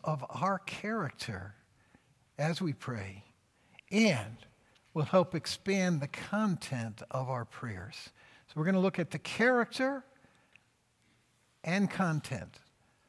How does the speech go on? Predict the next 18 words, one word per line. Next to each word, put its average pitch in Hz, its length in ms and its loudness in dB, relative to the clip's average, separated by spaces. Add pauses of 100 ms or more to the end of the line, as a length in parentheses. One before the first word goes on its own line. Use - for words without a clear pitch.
(1500)
So - 160 -6
Luke 226 320 4
describes 165 1200 2 (320)
Simeon 190 640 6
before 160 680 4 (920)
he 175 160 2
records 165 440 2
Simeon's 160 480 2
prayer, 123 520 2 (120)
saying 180 380 6
this, 165 360 2 (1000)
"Now 196 180 12
there 214 140 10
was 190 160 8
a 196 40 10
man 233 360 10
in 220 120 8
Jerusalem 170 920 4